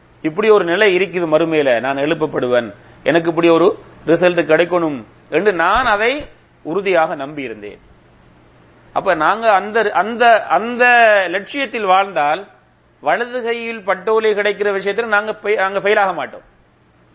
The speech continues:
நீ நல்ல உயர் படி-, பதவி படிப்புக்கு படிக்கிறவங்க இரவு பகல் என்று வித்தியாசம் இல்லாம full time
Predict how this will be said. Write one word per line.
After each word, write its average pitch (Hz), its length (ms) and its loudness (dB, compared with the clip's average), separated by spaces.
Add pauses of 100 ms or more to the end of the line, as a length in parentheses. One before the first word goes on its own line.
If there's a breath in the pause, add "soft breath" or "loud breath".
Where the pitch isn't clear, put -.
(560)
நீ 127 80 -14
நல்ல 165 300 0
உயர் 185 260 -2
படி-, 175 580 2
பதவி 165 440 -4 (220)
படிப்புக்கு 180 380 -2
படிக்கிறவங்க 180 520 0 (520)
இரவு 185 340 -2
பகல் 175 260 0
என்று 202 200 -2
வித்தியாசம் 190 500 -2
இல்லாம 202 320 -10
full 269 380 -6
time 233 260 2